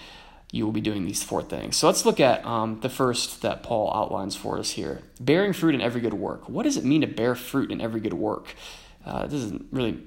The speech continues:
make sense. We don't really talk in such categories today. Um,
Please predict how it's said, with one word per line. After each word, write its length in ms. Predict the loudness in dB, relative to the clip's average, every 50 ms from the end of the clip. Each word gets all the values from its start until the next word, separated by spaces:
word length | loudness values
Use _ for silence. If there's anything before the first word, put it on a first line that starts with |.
| -4
make 220 | -2 -2 -2 0 0
sense. 580 | 0 0 2 0 0 0 0 0 0 2 2
We 60 | 2 0
don't 160 | 0 2 0
really 120 | -2 -2
talk 380 | -2 -6 0 4 4 4 4 2
in 80 | -2
such 240 | -2 -2 0 0 -2
categories 580 | -2 0 0 0 0 0 -2 -4 -6 -4 -2 -4
today. 320 | -2 -2 -2 -2 -4 -4 -8 -12 -16 -16 -16 -16 -18 -20 -12 -6
Um, 460 | -4 -2 0 0 -2 -2 -6 -8 -10